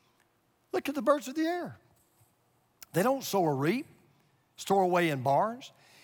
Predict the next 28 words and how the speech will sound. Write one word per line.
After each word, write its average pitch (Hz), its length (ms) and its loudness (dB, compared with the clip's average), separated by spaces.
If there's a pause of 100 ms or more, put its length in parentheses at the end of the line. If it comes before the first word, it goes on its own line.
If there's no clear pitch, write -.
and 220 180 4
yet 208 160 0
your 233 180 0
heavenly 226 300 4
Father 202 320 6
feeds 185 320 -2
them. 254 300 2 (340)
Are 180 120 6
you 330 200 2
not 320 240 6
much 269 240 -2
more, 214 160 0
much 254 240 2
more 226 160 2
valuable 220 600 4 (840)
than 175 160 4
they?" 214 400 4 (1200)
So 277 140 4
here's 262 200 2
a - 40 -6
question. - 420 0 (1400)
Have 185 160 4
you 415 140 -4
ever 294 160 0
seen 226 220 -2
a 170 60 0
worried 160 400 2
bird? 147 380 -2